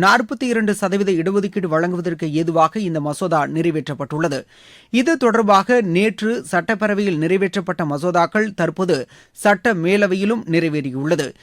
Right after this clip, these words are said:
இதனையடுத்து இரு அவைகளின் நடவடிக்கைகளும் மறுதேதி குறிப்பிடாமல் ஒத்திவைக்கப்பட்டன.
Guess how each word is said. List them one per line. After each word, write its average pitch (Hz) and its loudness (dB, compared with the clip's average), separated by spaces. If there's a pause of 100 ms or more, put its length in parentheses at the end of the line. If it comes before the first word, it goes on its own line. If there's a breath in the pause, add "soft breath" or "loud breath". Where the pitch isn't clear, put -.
(220 soft breath)
இதனையடுத்து 196 2
இரு 190 2
அவைகளின் 190 2
நடவடிக்கைகளும் 185 -2 (120)
மறுதேதி 202 2
குறிப்பிடாமல் 170 -2
ஒத்திவைக்கப்பட்டன. 151 -4